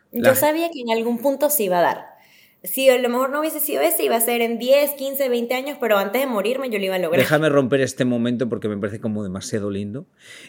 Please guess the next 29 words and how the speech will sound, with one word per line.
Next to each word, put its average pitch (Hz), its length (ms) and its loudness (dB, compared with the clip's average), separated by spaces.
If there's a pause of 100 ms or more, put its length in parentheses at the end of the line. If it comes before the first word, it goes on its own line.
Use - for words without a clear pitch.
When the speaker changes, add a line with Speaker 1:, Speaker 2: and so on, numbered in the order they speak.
(160)
Speaker 2:
Entonces, 139 580 2
cuando 123 400 -2
te 120 160 2
llega 139 260 2
ese 170 180 -2
momento 131 680 -2
y 127 120 0
lees 131 280 4
los 135 220 -2
comentarios 110 800 -2 (160)
de 123 180 -6
que 117 120 -2
mucha 131 340 -2
gente 120 560 -2
no 117 180 -4
sientes 113 480 -4
que, 107 480 -4 (220)
o - 20 -20
sea, 202 160 2
como 170 180 0
que 131 100 0
te 156 100 4
hacen 160 180 0
sentir 143 320 -2
que 139 80 -2
no 123 140 -2
te 135 80 0
lo 123 100 2
merecías 113 640 -6